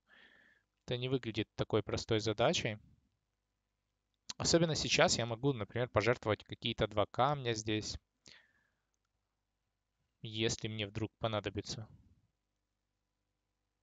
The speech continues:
То есть, если он просто закроется, то вполне нормальный вариант. Я сыграю Касуми. И когда я сыграю Касуми,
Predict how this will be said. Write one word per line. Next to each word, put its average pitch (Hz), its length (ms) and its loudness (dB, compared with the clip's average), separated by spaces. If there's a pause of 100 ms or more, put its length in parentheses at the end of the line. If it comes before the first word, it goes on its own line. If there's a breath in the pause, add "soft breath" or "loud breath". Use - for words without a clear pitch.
(920)
То - 60 -6
есть, - 200 -2
если 160 240 2
он 123 120 -2
просто 123 320 0
закроется, 113 560 0 (100)
то 160 220 -2
вполне 123 380 -4
нормальный 107 400 -2
вариант. 113 380 -2 (1200)
Я 117 240 2
сыграю 117 560 0
Касуми. 101 680 -2 (240)
И 147 140 -2
когда 113 400 2
я 104 80 4
сыграю 107 380 -2
Касуми, 185 560 -2